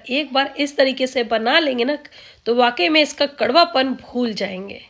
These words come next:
अगर आप भी मेरी तरह सर्दियों की सब्जी से बोर हो चुके हैं, तो गर्मियाँ शुरू हो रही हैं धीरे धीरे और उसके साथ शुरू हो चुकी हैं गर्मियों की सब्जियाँ। आज मैं आपके साथ शेयर करूंगी गर्मियों की सब्जियां, जिनमें स्टार्टिंग करते हैं हम सबसे पहले करेले से।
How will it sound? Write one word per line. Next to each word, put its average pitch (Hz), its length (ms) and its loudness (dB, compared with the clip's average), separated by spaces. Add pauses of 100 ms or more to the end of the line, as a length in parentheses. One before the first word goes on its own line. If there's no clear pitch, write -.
(220)
अगर 269 200 0
आप 311 360 6
भी 339 100 -2
मेरी 285 260 -2
तरह 285 200 -4
सर्दियों 277 440 -6
की 311 120 -6
सब्जी 247 380 -4
से 240 160 2 (100)
बोर 254 280 4
हो 269 120 4
चुके 254 280 0
हैं, 262 240 2
तो 254 80 2 (140)
गर्मियाँ 269 360 0
शुरू 311 280 -2
हो 277 140 4
रही 277 240 4
हैं 277 160 2
धीरे 262 240 -2
धीरे 262 240 -2
और 202 240 0
उसके 226 220 -4
साथ 269 200 4
शुरू 240 260 -4
हो 233 80 -6
चुकी 233 260 -4
हैं 247 100 0 (380)
गर्मियों 349 300 6
की 285 140 -2
सब्जियाँ। - 580 -4 (460)
आज 339 200 6
मैं 370 120 8
आपके 339 160 0
साथ 320 160 0
शेयर 262 280 4
करूंगी 254 420 0 (160)
गर्मियों 226 340 -2
की 262 140 -6
सब्जियां, 254 560 0
जिनमें 214 260 -2
स्टार्टिंग 247 460 -2
करते 247 220 2
हैं 247 80 8
हम 254 60 2
सबसे 240 300 -6
पहले 240 300 -6
करेले 202 480 2
से। 180 220 -6